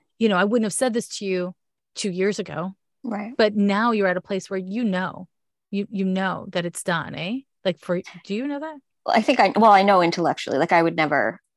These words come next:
Speaker 2: uh, you know, and I think, you know, he has said very clearly that he is no,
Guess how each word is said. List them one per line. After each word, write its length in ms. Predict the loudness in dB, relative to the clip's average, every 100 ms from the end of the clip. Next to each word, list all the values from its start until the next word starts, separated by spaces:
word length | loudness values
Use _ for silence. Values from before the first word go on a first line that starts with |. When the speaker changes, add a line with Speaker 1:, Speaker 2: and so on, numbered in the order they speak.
| _ _ -6
Speaker 2:
uh, 260 | -6 -4 -4
you 80 | -2
know, 140 | -2 0
and 180 | 0 2
I 60 | 0
think, 320 | 0 -6 -8 -8
you 120 | -6
know, 100 | -4
he 220 | -4 -2
has 120 | -2
said 300 | -2 -6 -6 -10 _ _ _ _ _ -4
very 260 | 0 0
clearly 400 | -2 -4 -4 -4
that 160 | -6 -6
he 140 | -2
is 180 | -2 -4
no, 360 | -4 -4 -6